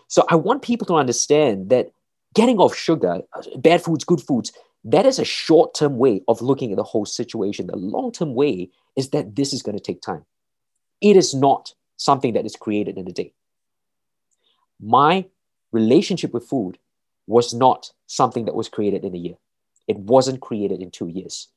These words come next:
My brain was changed because of what I ate, because I used to be obese. And I could only be obese because of the sugary and the fatty foods that I used to eat.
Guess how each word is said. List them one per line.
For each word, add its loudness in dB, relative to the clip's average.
My 4
brain 6
was 4
changed 0
because 0
of 0
what 2
I 0
ate, 0
because -2
I 2
used -2
to -4
be -4
obese. -4
And 2
I 4
could 0
only 2
be 2
obese 2
because -4
of -14
the -4
sugary 0
and -2
the -6
fatty 0
foods -8
that 0
I 0
used -6
to -8
eat. -6